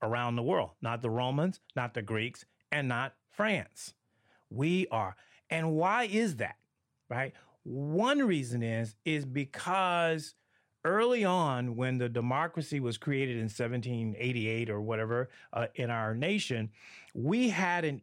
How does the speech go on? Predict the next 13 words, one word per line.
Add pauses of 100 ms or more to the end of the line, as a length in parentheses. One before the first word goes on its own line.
easy
transfer
of
presidential
power (220)
between
political (200)
parties. (360)
That (140)
is
the
marking (440)
of